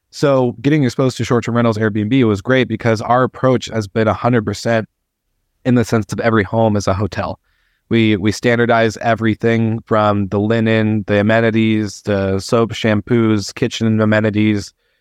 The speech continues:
y-, you name it. We make sure that every home, if it has a pool, they all have a certain standard of, you know,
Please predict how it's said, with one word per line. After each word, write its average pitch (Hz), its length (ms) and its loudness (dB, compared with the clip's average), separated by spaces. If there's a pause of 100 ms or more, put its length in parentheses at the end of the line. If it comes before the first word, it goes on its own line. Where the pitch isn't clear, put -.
(160)
y-, 107 160 -4
you 135 140 2
name 135 220 2
it. 101 140 -6
We 120 160 4
make 113 260 2
sure 120 180 0
that 107 160 0
every 120 260 2
home, 113 380 -2
if 107 160 -2
it 101 100 -2
has 98 260 -2
a 101 40 -4
pool, 135 340 2
they 104 180 0
all 104 180 0
have 107 160 0
a 104 40 -2
certain 95 280 -6
standard 104 440 0
of, 101 240 -2 (440)
you 107 60 -4
know, 104 120 2